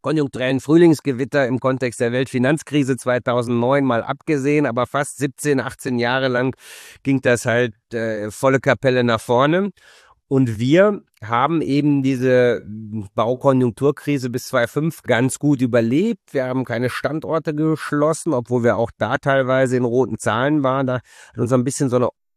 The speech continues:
ostwestfälische, störrische Haltung, so eine Sturheit auch geholfen, sozusagen. Es muss möglich sein, da entsprechend auch erfolgreich zu sein. Und tatsächlich, als die Konjunktur dann wieder losging,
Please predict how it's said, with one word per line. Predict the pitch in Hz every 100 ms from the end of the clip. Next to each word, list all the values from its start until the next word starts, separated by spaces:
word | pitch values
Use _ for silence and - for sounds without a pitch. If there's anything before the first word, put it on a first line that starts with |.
| _ _
ostwestfälische, | - 123 - 117 - - - 107 135 135 120 131 123 113
störrische | - - - 135 135 143 - 127 107
Haltung, | 120 143 151 160 151
so | -
eine | 120
Sturheit | - - 147 165 143 147
auch | - 127 -
geholfen, | 117 120 151 147 139 127
sozusagen. | 131 107 113 127 131 131 - - -
Es | 117
muss | 139 175 147
möglich | 143 180 165 147
sein, | - 131 135 131
da | 120 135
entsprechend | 135 131 - 131 123 135 -
auch | 123 135 - - -
erfolgreich | - 117 139 147 143 143
zu | -
sein. | 135 135 131 135 139 - - -
Und | - 135 - -
tatsächlich, | 117 - 120 147 135
als | 120 120
die | 127
Konjunktur | - 131 131 - 131
dann | 123 120
wieder | 120
losging, | 107 110 135 - 160